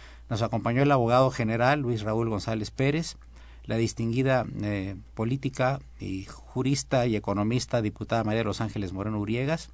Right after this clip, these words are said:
la doctora Graciela Mota Botella, que esperemos que venga en breve, y el doctor Aquilino Vázquez García.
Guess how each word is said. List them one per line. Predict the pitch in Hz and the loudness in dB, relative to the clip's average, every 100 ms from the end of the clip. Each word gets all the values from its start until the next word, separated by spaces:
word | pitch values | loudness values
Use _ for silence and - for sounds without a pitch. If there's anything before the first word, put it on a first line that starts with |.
| - - - - - - | -20 -20 -20 -20 -20 -10
la | 107 113 | -2 0
doctora | 113 - 139 131 | 0 2 2 2
Graciela | 104 135 123 | 2 0 2
Mota | 110 117 117 | 0 0 0
Botella, | 101 - 135 127 120 | 0 0 0 2 -2
que | - 92 | -4 -6
esperemos | - - 110 113 - | -6 -6 -4 -4 -4
que | 95 | -4
venga | 98 104 104 | -2 -2 -2
en | 107 | 0
breve, | 131 131 147 147 - - - - | 2 2 0 -4 -14 -20 -16 -4
y | 123 131 - | 0 0 -2
el | 107 101 | -4 -2
doctor | 101 - 113 | -4 -2 0
Aquilino | 113 - 95 107 110 | 0 -2 -4 -2 0
Vázquez | 95 101 - 104 | 0 -2 -4 -4
García. | 110 107 - 135 117 | -2 -2 0 0 0